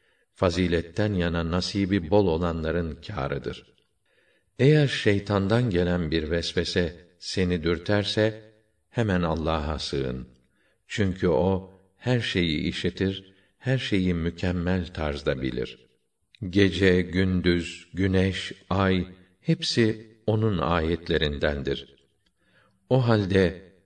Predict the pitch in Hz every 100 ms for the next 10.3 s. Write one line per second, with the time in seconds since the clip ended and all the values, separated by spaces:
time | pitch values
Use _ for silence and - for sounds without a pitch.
0 | _ - 76 98 104 98 - 113 95 90
1 | 92 87 85 80 90 98 101 - _ _
2 | _ _ - 107 104 101 104 104 104 120
3 | 135 110 87 95 87 90 90 90 85 82
4 | - 76 67 80 69 71 73 69 - _
5 | _ _ _ _ - 98 90 82 85 85
6 | 80 73 73 78 76 73 78 73 71 64
7 | - 67 - - _ _ _ _ _ _
8 | _ _ 127 147 160 147 147 117 101 95
9 | 101 98 107 98 87 90 87 92 92 -
10 | 90 82